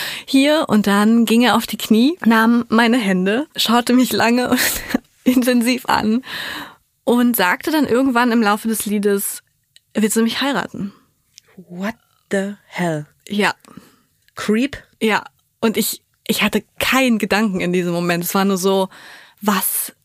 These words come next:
Speaker 1: ist hier los?“ Und er hat's auch, also wirklich bestimmt noch eine Minute durchgezogen,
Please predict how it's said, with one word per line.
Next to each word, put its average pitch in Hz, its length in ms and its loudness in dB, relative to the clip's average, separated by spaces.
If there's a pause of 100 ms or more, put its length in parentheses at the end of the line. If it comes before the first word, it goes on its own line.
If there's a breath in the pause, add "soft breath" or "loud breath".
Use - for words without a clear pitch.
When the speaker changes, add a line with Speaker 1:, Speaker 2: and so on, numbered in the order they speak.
(260)
Speaker 1:
ist - 180 -2
hier 180 160 -2
los?“ - 400 -8 (260)
Und 226 120 0
er 214 100 2
hat's 269 160 -2
auch, 220 220 -2 (100)
also 233 220 0
wirklich 262 340 0 (140)
bestimmt 285 400 2
noch 262 100 2
eine 247 140 2
Minute 247 540 2
durchgezogen, 208 1000 -2